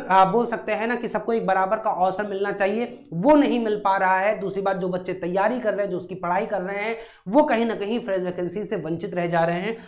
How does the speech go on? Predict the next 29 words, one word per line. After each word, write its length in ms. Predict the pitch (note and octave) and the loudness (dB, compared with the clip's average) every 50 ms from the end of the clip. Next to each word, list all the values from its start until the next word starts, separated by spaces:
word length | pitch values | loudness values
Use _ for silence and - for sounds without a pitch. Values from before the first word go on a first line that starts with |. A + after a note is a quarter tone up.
| - - | -2 4
और 140 | - G#3 A3 A3 - | 6 6 6 6 4
उसके 300 | G#3+ G#3 G#3+ - C#4+ C#4 | 0 0 2 4 4 4
संबंध 380 | - - A3 G3 F#3 F#3+ G3 G3 | 4 4 4 4 2 2 2 0
में 80 | G3 | 0
ही 180 | G3 G3 A#3 B3 | 0 0 0 0
ये 180 | G#3+ A3+ A3+ G3 C#3+ - - - - | 2 4 4 4 2 -2 -4 0 2
total 240 | G3+ G#3 - B3 B3 | 2 4 4 2 0
जो 140 | G#3+ A#3 F#3+ | 0 0 0
vacancies 640 | D#3 F3 F3 F3 F#3+ F#3+ F#3+ F3+ - C4 C#4 - | 0 -2 0 0 0 -2 0 0 2 2 2 2
का 480 | C4+ A3+ G#3+ F3+ - - - - - - F#3 | 2 4 4 4 4 2 -4 -14 -14 -6 -2
यहाँ 180 | G3+ G#3 G#3+ A3+ | 0 0 0 0
पे 120 | A3+ A3 | -2 -4
दिया 260 | F#3 F3 F#3+ G3+ G3+ G3+ | -4 -2 0 0 0 2
गया 200 | F#3 F#3 F#3 C#3+ | 2 2 0 2
है 180 | - G#3 A#3 - - - - - | 0 0 -2 -2 -4 -8 -8 -2
वो 200 | F3 G#3+ D4 C#4 | 4 6 6 8
सारा 220 | C#4+ A3+ G3+ F#3+ | 8 8 8 8
दिया 180 | F3+ E3 E3+ D#3 | 6 6 4 2
गया। 120 | D3 F3 F3+ | 2 0 2
अब 180 | - G#3+ A3+ | 4 4 4
मैं 120 | A#3 C4+ C4+ | 6 8 8
आपको 240 | C4 B3+ B3+ C4+ B3 | 8 6 6 6 6
बता 240 | A3 G#3+ A3 G#3+ | 6 6 6 6
दूं 120 | G#3+ A3+ A#3+ | 4 2 0
कि 100 | G3 A#3+ | -2 -2
इसकी 180 | G#3+ - - A3+ | -4 -4 -6 -4
सच्चाई 420 | - G#3 F#3 - - F3 E3+ F#3+ F#3 | -2 -2 -4 -2 -2 -2 0 0 0
क्या 160 | F#3+ F3 C#3+ | 0 -2 -2
है। 140 | D3 - | -2 -4